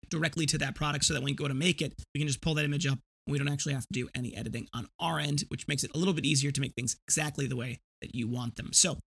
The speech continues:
we have that option. If for whatever reason you don't see that button, that Add Custom Logo button, please do feel free to send us an email, S A L E S at murdycreative dot C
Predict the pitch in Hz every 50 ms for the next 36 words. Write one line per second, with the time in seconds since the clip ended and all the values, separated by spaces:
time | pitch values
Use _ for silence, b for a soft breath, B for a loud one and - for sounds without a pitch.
0 | _ _ _ 156 175 185 180 185 175 170 160 - - 143 - 196 240 233 - 226
1 | 226 220 214 185 180 180 175 - 185 156 156 175 170 - 185 165 165 147 139 -
2 | 156 156 156 151 139 139 151 151 - - 156 139 151 151 147 151 156 151 151 147
3 | 139 151 127 131 139 - - 208 208 180 208 185 - - 175 - - 175 156 -
4 | 170 160 156 147 160 107 98 160 160 156 151 127 - _ _ - 196 180 - -
5 | 147 143 147 151 151 156 151 143 - - 143 151 147 147 - 156 143 139 139 135
6 | - - - - 160 143 -